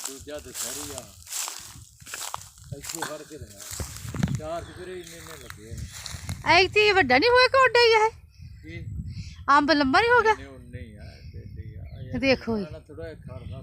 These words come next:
Speaker 1: ਪਿਆ ਗਿਆ ਇਹ ਉਦੋਂ।
Speaker 2: ਅੰਬ ਬਹੁਤ ਜ਼ਿਆਦਾ ਅੰਬ ਲੱਗੇ, ਜਿਵੇਂ ਆਪਣੇ ਘਰੇ ਖੇ-, ਆਪਣੇ ਘਰੇ ਆਹ ਲੱਗੇ ਹੋਏ ਸੀਗੇ।
Speaker 1: ਫੇਰ?
Speaker 2: ਬੇਰਾਂ ਦੀਆਂ ਲੜੀਆਂ ਲਮਕਦੀਆਂ ਸੀਗੀਆਂ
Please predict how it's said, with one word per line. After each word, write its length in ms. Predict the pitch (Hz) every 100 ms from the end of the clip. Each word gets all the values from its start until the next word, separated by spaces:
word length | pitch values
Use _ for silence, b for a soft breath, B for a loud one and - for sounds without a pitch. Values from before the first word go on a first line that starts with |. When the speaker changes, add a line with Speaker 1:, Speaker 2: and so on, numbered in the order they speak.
| -
Speaker 1:
ਪਿਆ 200 | 143 139
ਗਿਆ 160 | 147
ਇਹ 140 | - -
ਉਦੋਂ। 200 | - - - - - - 247
Speaker 2:
ਅੰਬ 220 | 254 -
ਬਹੁਤ 300 | - 339 415
ਜ਼ਿਆਦਾ 380 | 392 302 294 294
ਅੰਬ 120 | 294
ਲੱਗੇ, 240 | 302 247 269
ਜਿਵੇਂ 160 | 302
ਆਪਣੇ 240 | 311 311 311
ਘਰੇ 240 | 381 349
ਖੇ-, 320 | - 277 277
ਆਪਣੇ 320 | 277 - 294
ਘਰੇ 180 | 294 359
ਆਹ 460 | 311 269 269 254 247
ਲੱਗੇ 300 | 247 214 254
ਹੋਏ 160 | 254
ਸੀਗੇ। 520 | 247 262 262 294 240 196
Speaker 1:
ਫੇਰ? 1120 | - - - - - - - - - - - -
Speaker 2:
ਬੇਰਾਂ 400 | 269 302 302 320
ਦੀਆਂ 180 | 320 349
ਲੜੀਆਂ 320 | 330 320 320
ਲਮਕਦੀਆਂ 540 | 330 320 339 320 320 311
ਸੀਗੀਆਂ 320 | 359 381